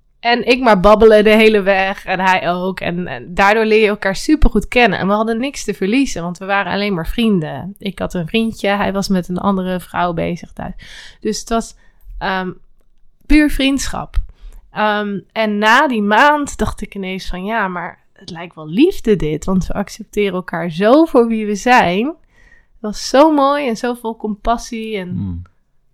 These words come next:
Speaker 1: ja, eh, het was zo fijn en we vulden elkaar heel mooi aan, want hij is heel praktisch en ik was juist meer chef entertainment, <laughs> zeg maar, omdat ik alles bedacht, leuke dingen bedacht die we gingen doen.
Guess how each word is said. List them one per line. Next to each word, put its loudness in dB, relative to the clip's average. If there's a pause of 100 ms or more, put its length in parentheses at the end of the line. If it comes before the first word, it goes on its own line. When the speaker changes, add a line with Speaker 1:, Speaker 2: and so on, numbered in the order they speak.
(200)
Speaker 1:
ja, -12 (200)
eh, -16 (440)
het -20
was -10
zo 2
fijn 0
en -2
we -6
vulden -6
elkaar -4
heel 0
mooi -4
aan, -4
want -10
hij -4
is -6
heel -4
praktisch 2
en -10
ik -8
was -6
juist -8
meer -8
chef -6
entertainment, -4
<laughs> -4
zeg 6
maar, 4
omdat 4
ik -4
alles -4
bedacht, -2
leuke -6
dingen -6
bedacht -4
die -6
we -8
gingen -14
doen. -8